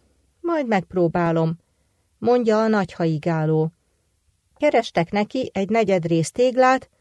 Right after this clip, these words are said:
úgy kiütötte a lófejet, hogy szerte széjjel ment.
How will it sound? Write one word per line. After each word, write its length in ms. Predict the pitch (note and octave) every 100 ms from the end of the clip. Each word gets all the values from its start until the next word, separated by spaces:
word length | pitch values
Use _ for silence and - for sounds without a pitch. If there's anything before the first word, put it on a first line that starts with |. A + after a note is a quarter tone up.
| _ _ _ -
úgy 300 | D4+ D#4+ -
kiütötte 640 | C#4 C4 G#3+ G3+ G3+ G3
a 80 | F3+
lófejet, 680 | G3+ B3 - B3+ B3+ C4+
hogy 200 | - -
szerte 460 | - - C4+ - G3
széjjel 500 | - G#3+ F#3 F#3 F3+
ment. 400 | E3+ D#3+ D3 -